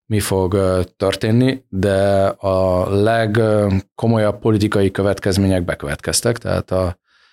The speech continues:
államfő és egy volt miniszter távozása azért a jobb oldal szempontjából két vezéráldozat, ö, két, ö, népszerű és, ö, sikeres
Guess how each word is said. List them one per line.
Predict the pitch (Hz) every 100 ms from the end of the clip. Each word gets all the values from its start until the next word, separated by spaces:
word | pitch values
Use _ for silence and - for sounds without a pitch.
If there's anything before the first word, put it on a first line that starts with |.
| _ _ _
államfő | - 104 101 90 98
és | 87
egy | 92
volt | 98 92
miniszter | 95 95 - 95 85
távozása | - 85 98 92 -
azért | 90 87 92 - 95 90
a | 92 98
jobb | 101 104 98
oldal | 101 101
szempontjából | 95 98 92 98 92 98 92 95
két | - 95 95 - - _ _ _ _
vezéráldozat, | - - 78 - - 92 92 120 - - -
ö, | 95 90 90 90 -
két, | - 92 82 -
ö, | 92 90 87 90 _ _ _ _
népszerű | 98 107 104 - 95 98 95
és, | 92 90 -
ö, | 95 87
sikeres | 85 101 85 82 90 -